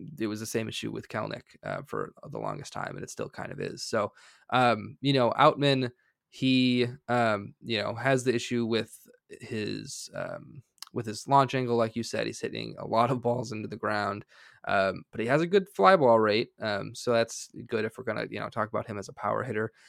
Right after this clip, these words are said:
He hits the ball very hard. Um, you know, his X stats look solid. Uh, his exit velocities look good. Barrel rates look good. So, um, you know, I think, I think Outman is,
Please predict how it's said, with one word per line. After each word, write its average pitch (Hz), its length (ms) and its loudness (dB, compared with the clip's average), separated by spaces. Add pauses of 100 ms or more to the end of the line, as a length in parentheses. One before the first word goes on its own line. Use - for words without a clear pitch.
(120)
He - 80 -8
hits - 240 -4
the 127 80 -10
ball 117 220 6
very 117 280 4
hard. 110 400 0 (360)
Um, 107 500 0 (200)
you 117 120 -2
know, 107 80 0
his 113 140 -8
X 107 220 -4
stats 107 300 0
look 110 120 -8
solid. 101 600 0 (100)
Uh, 98 420 0 (160)
his 113 280 -8
exit 107 240 -8
velocities 107 520 -4
look 107 160 -10
good. 104 440 0 (400)
Barrel 110 320 0
rates 107 300 0
look 110 180 -2
good. 107 340 0
So, 113 580 0 (140)
um, 104 500 0 (220)
you 113 140 -2
know, 101 120 0
I 104 120 0
think, - 420 -6 (200)
I 113 100 0
think 127 140 0
Outman 113 400 0
is, 113 840 -6